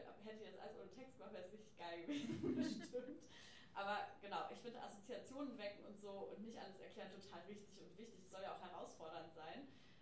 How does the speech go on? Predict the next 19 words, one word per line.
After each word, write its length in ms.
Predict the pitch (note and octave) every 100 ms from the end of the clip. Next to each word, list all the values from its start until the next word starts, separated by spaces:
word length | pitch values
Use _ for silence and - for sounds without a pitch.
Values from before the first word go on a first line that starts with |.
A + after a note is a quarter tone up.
| -
Ähm, 520 | F3+ F3+ F3+ F3+ F3+ F#3 - - - - - - - G3
und 80 | G3
da 240 | - - G3+
liegt, 140 | F#3+
glaub 200 | F#3+ F#3
ich, 60 | F#3+
das 160 | F3+ F3+
Potenzial 500 | G3 F3+ E3+ G3+ A3 -
eben, 180 | F3+ F3
ne, 160 | A#3+ C#4 - - F3+ - - -
das 140 | E3+ F3+
ist 140 | - - F3
eine 160 | F#3 F#3
Form 220 | F#3 F3+
von 180 | F3 F3
Bildung, 500 | G#3+ A3 F#3+ F3+ G3 F3+
die 120 | F3
wir 340 | F3 E3+ E3 - - - - - - - -
halt 180 | E3+